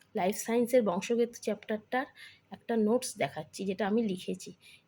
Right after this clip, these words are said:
এই নোটসটা যদি তোমরা ভালো করে ফলো করো, অবশ্যই খুব ভালো নাম্বার আসবে, ঠিক আছে? একটু ভালো করে ফলো করতে হবে। এখানে সালেরগুলো সতেরো সাল থেকে পুরো সলভ করা আছে এবং তাছাড়াও মোটামুটি আট দশটা টেস্ট পেপার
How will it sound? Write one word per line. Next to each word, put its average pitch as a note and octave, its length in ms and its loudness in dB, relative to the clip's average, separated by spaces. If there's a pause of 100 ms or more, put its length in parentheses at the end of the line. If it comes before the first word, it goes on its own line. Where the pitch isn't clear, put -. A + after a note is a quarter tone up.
(120)
এই B3+ 140 4
নোটসটা A3+ 340 0 (200)
যদি B3 160 2
তোমরা C4 240 4
ভালো G#3+ 200 4
করে C4 140 6 (100)
ফলো A3+ 260 4
করো, A#3+ 140 2 (160)
অবশ্যই B3+ 560 -2
খুব A#3+ 100 0 (100)
ভালো F3 220 -2
নাম্বার F3 260 -6 (100)
আসবে, E3 240 -16 (500)
ঠিক B3+ 200 -4
আছে? E4+ 160 -8 (200)
একটু - 220 -10 (100)
ভালো G3+ 200 0
করে A#3+ 180 2
ফলো E3+ 220 -6
করতে - 240 -14
হবে। E3+ 100 -8 (100)
এখানে B3+ 260 0 (1200)
সালেরগুলো A#3+ 540 2
সতেরো A#3 340 2
সাল A#3+ 120 2 (100)
থেকে B3 140 2 (100)
পুরো A3+ 160 2 (100)
সলভ G#3 180 2 (140)
করা A3 220 4
আছে G#3+ 180 -2 (160)
এবং A#3+ 140 4 (160)
তাছাড়াও A#3+ 440 2 (460)
মোটামুটি A3+ 460 2 (360)
আট G#3+ 80 -2 (120)
দশটা G#3+ 300 -2
টেস্ট G3 200 -4
পেপার G3+ 200 -2